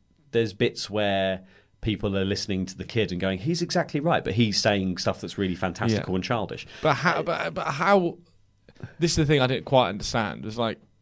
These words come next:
Speaker 2: if that's the critique of it, how far did, h-, what, how far of a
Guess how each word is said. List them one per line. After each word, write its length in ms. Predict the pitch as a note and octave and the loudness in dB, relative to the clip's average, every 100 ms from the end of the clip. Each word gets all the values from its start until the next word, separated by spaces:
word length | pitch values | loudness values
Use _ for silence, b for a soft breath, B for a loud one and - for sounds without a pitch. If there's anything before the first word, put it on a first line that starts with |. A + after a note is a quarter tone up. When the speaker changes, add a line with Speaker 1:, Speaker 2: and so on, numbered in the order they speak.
| _ - | _ -4
Speaker 2:
if 80 | |
that's 240 | D#3 - - | 0 0 -2
the 100 | C#3 | -6
critique 420 | - - C3 - | -4 0 0 -2
of 100 | - | -8
it, 220 | - G#2 - b b b b b b _ _ _ _ _ | -10 -10 -14 b b b b b b _ _ _ _ _
how 400 | - - B3 E3+ | -16 6 8 8
far 720 | - E3+ D#3+ D3 C3 B2+ A#2+ _ _ _ _ _ _ _ _ _ - | 4 6 8 8 4 0 -4 _ _ _ _ _ _ _ _ _ 0
did, 280 | C#3 - | 0 0
h-, 160 | A#2+ C#3+ | -8 -2
what, 220 | D3+ - - _ | 0 0 -2 _
how 220 | - F3+ F3+ | 4 6 6
far 560 | - E3 D#3 C#3+ B2+ C3+ | 4 6 8 6 4 2
of 140 | C3+ | 4
a 280 | B2 B2 | 6 4